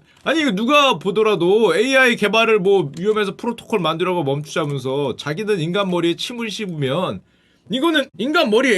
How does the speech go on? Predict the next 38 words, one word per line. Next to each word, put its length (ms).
에이아이를 260
그냥 380
박는 300
건데 340
뭐가 280
더, 520
<laughs> 300
이게, 220
이게, 200
이게 280
좀, 320
그러-, 200
이게 140
더 80
심한 300
거 80
아닌가라는 640
생각을 320
잠깐 440
했거든요. 520
아니, 140
미루제매 680
육 160
개월. 560
근데 200
여기다 240
박으면 340
어떡해? 440
그랬더니 460
일론 220
머스크가 360
이렇게 420
얘기를 180
했습니다. 280
그렇게 200
짧은 380
식견을 460
가지고 500